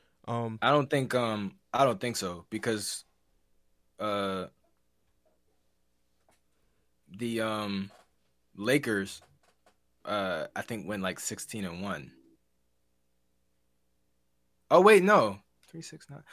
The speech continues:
Speaker 2: No, actually, wait. You, you might be right. It might have been best of five.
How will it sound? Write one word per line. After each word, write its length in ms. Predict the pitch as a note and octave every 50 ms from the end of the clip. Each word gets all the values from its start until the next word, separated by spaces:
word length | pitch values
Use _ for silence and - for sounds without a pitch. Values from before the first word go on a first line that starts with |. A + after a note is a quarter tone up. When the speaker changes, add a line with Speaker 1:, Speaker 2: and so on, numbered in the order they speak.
| - - _
Speaker 2:
No, 300 | C#3+ F3+ A#3+ C#4 B3 B3
actually, 280 | C#4 C4+ - - B3+ A#3+
wait. 260 | A#3 C4+ C#4+ A#3 -
You, 160 | C3 E3+ G3
you 160 | F#3+ D#3 F#3+ G#3+
might 200 | A#3+ C#4 C#4 A#3
be 100 | G#3+ G3+
right. 240 | G3+ A#3+ B3 F#3+ -
It 100 | - F3
might 200 | F3+ F#3+ A3 A3
have 100 | G3+ F3
been 160 | G3+ A#3 A#3
best 240 | F#3 D#3+ C#3+ - -
of 80 | A#2+
five. 400 | - - A2 G2 F2+ E2+ D#2+ -